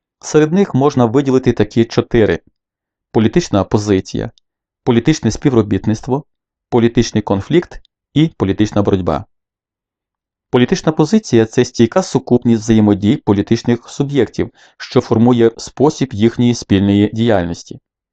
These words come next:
Політичне співробітництво відображає спільні дії суб'єктів політики,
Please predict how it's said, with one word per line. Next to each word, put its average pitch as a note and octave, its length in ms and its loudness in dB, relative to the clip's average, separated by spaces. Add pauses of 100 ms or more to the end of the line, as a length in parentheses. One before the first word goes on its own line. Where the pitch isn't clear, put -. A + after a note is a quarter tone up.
(520)
Політичне A2 420 0
співробітництво G#2+ 840 0
відображає A2 580 2
спільні B2 580 0
дії A2 280 0
суб'єктів G2 600 -2
політики, G#2 580 -2